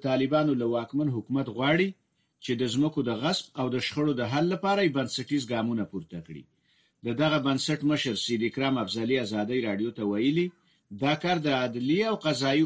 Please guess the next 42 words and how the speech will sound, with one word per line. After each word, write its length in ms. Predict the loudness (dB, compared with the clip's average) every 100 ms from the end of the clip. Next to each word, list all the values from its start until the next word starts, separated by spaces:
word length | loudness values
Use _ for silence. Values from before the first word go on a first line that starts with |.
| 2
ارګانونو 500 | 0 0 0 2 0 -2
په 60 | -6
پیاوړي 380 | -4 0 0 -2 -2
کولو 260 | -2 0 0
او 60 | -2
په 40 | -4
ټوله 240 | 0 0 0
کې 80 | 0
د 60 | -2 -2
قانون 260 | -2 0 0 -2
حاکمیت 400 | -4 -4 -4 -4
په 40 | -6
غښتلي 340 | -8 -6 -4 -4 -4
کولو 260 | -2 0
سره 240 | -2 -4 -6
شونی 280 | -4 -4 -4 -8
دی. 100 | -16 _ _ _ -4
په 60 | 2
ننګرهار 440 | 4 4 4 4 2
ولایت 380 | 2 0 -2 -2
کې 120 | 0
د 80 | 0 2
طالبانو 460 | 2 4 4 4 0 0
چارواکي 540 | 2 2 2 0 0 -2
له 60 | -2 -2
شل 140 | -2 -2
کلن 220 | -2 0 0
ځنډ 160 | 0 0
وروسته 360 | -2 -2 -2
نن 140 | 0 0 2
بیرته 240 | 0 -2
دغه 220 | -4 -2 0
ولایت 320 | -2 -4 -6 -6
ته 100 | -4
د 80 | 0 2
ملکي 300 | 0 0 2
الوتنو 380 | 2 0 -2
د 100 | -2 -2
پیل 180 | 0 2
ادعا 300 | 2 0 -4 -6
کړې. 220 | -12 -14 -18 _ _ _ _
د 20 | -6